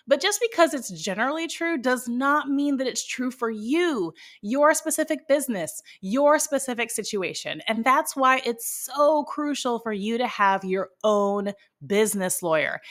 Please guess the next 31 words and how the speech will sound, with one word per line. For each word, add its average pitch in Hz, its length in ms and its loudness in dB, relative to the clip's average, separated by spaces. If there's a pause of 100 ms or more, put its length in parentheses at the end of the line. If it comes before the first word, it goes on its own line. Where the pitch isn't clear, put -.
(180)
And 220 160 2
if 240 120 2
you 240 160 2
don't 214 460 4
have 247 180 2
a 208 60 -2
business 185 480 -4
lawyer, 185 400 0 (300)
send 302 320 0
me 320 100 2
a 320 60 2
D 285 240 2
M. 175 320 0 (360)
send 240 240 0
me 277 100 2
an 269 80 -2
email 202 560 -4
so - 180 -2
that 196 160 -2
either 202 300 0
we 233 200 -2
can 294 140 0
work 262 180 0
together 254 540 -2
or 196 240 -2
I 208 200 4
can 226 220 -4
refer 202 480 2
you 254 180 0
to 233 80 2
somebody 190 640 0